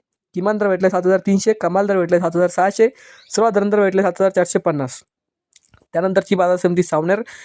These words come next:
आवक आलेली चार हजार क्विंटलची. किमान दर भेटला सात हजार पाचशे, कमाल दर भेटला सात हजार पाचशे, सर्वात दर भेटला सात हजार पाचशे.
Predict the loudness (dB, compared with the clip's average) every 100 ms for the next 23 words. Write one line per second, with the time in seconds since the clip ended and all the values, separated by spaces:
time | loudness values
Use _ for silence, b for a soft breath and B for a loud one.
0 | B B 0 2 0 -2 -2 0 2 2
1 | 0 0 0 0 -2 -6 b b b -2
2 | 0 2 0 2 0 0 2 0 0 -2
3 | 0 0 0 0 0 0 0 0 0 0
4 | -2 -2 -4 -4 -4 0 0 2 0 0
5 | 2 2 2 0 0 0 0 -2 -4